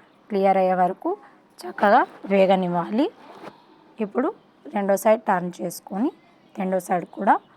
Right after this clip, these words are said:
కొంచెం వేగనిచ్చామంటే చాలా సింపుల్. ఇలా వాటర్ బబుల్స్ ఆగిపోయిన వెంటనే మనం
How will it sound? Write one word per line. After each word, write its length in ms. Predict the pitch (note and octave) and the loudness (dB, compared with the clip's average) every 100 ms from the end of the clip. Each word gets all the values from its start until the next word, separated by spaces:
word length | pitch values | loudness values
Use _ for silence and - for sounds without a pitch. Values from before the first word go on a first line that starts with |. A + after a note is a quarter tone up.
| _ - | _ -10
కొంచెం 280 | G#3 F#3+ G3+ | -6 -4 -4
వేగనిచ్చామంటే 840 | F#3 F3+ F#3 F3 G#3 F3+ F3 F3 - _ _ _ _ _ _ - | -2 -4 -4 -6 -8 -6 -6 -4 -4 _ _ _ _ _ _ -4
చాలా 320 | G3 F3 F#3 | 0 2 0
సింపుల్. 480 | F#3+ F#3+ F3 C4+ E4+ - _ E4 | -2 -6 -4 -2 -4 -6 _ -2
ఇలా 180 | G#3 G#3 | 2 4
వాటర్ 360 | F#3 F3+ G3 F#3+ | 4 2 0 0
బబుల్స్ 340 | F#3 G3 G3+ - | -2 -4 -8 -4
ఆగిపోయిన 540 | G3+ F#3 G3 F#3+ F3+ | -2 -2 -4 -6 -6
వెంటనే 460 | F3+ F3 E3+ E3+ D#4 - - - - - - G#3+ | -6 -8 -8 -4 -4 -6 -16 -20 -20 -20 -12 -6
మనం 240 | F3+ C#4 | 0 -2